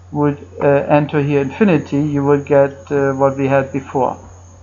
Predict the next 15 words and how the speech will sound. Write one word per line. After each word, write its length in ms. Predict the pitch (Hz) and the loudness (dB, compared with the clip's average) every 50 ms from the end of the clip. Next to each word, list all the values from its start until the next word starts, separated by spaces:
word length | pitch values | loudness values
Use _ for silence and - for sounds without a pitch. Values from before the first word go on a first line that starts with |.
| - - - - - - - - - - - - - - - - - - - - - - - - - - - - - - - - - - - - - - - - - - | -20 -20 -20 -20 -20 -20 -20 -20 -20 -16 -12 -12 -12 -12 -12 -14 -16 -16 -20 -20 -20 -20 -20 -20 -20 -20 -20 -20 -20 -20 -20 -20 -20 -20 -20 -20 -20 -20 -20 -20 -8 0
Um, 420 | - 151 147 147 147 147 143 - - - | 2 4 6 6 4 4 2 -2 -8 -6
we 160 | 156 165 170 | -4 -4 -2
can 160 | 165 196 165 | 0 0 2
also, 360 | 156 160 170 180 180 - 185 | 4 4 4 4 2 2 0
of 140 | 160 156 - | 0 0 -2
course, 380 | - - 170 165 165 165 165 - | -2 2 2 4 2 2 -2 -6
do 100 | 156 151 | -2 0
the 100 | 147 151 | 2 4
Laplace 560 | 143 139 139 139 - 170 160 156 156 156 - | 4 4 4 2 2 2 2 2 2 0 -4
transform 540 | - - 160 151 151 143 - 170 160 151 151 | -2 0 2 2 2 0 0 0 0 2 0
of 180 | 143 139 - | 0 -2 0
a 60 | 147 143 | -2 -4
unit 380 | 139 151 165 165 165 160 160 | -2 0 0 0 0 -2 -2
step 260 | - - 165 156 156 156 - | -2 0 0 0 0 0 0
function. 640 | 170 160 156 156 156 - 127 165 156 156 160 156 | 0 2 2 0 -2 -4 -2 -2 -2 -2 -2 -6